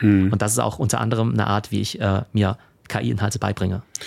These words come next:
Speaker 1: Ja, das ist spannend, weil ich hatte, <clears throat> ich hatte einen Gast hier und, äh, da haben wir dann,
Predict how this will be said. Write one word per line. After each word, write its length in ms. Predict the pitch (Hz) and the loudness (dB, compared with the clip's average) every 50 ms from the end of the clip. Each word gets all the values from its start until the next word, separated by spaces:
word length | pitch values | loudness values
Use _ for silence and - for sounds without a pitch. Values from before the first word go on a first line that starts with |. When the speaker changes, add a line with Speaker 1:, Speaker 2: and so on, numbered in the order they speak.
| - - - - - | -16 -16 -18 -6 -2
Speaker 1:
Ja, 240 | - 123 139 147 123 | 0 2 2 2 2
das 180 | 117 110 117 | 2 0 0
ist 240 | 131 120 - - - | 0 0 0 0 -2
spannend, 340 | - - 151 143 131 113 104 | 0 0 2 4 4 4 4
weil 160 | 107 110 107 | 4 4 2
ich 140 | 107 - - | 2 2 0
hatte, 460 | 127 - - 135 127 123 123 117 - _ | 0 2 2 4 4 4 2 0 -2 _
<clears throat> 220 | - 123 123 117 107 | 4 6 6 6 6
ich 140 | 98 - | 4 2
hatte 140 | 131 127 143 | 0 2 4
einen 80 | 127 113 | 4 4
Gast 260 | 117 120 123 - - | 4 2 0 -2 -2
hier 300 | - 151 143 139 131 107 | 2 2 4 4 4 2
und, 420 | 110 113 113 113 110 110 - - | 2 4 4 4 4 2 2 0
äh, 220 | 120 113 110 107 104 | 0 2 2 2 2
da 100 | 107 104 | 2 2
haben 100 | 113 117 | 4 2
wir 80 | 113 | 2
dann, 340 | 107 110 107 104 104 107 107 | 4 4 2 4 2 2 0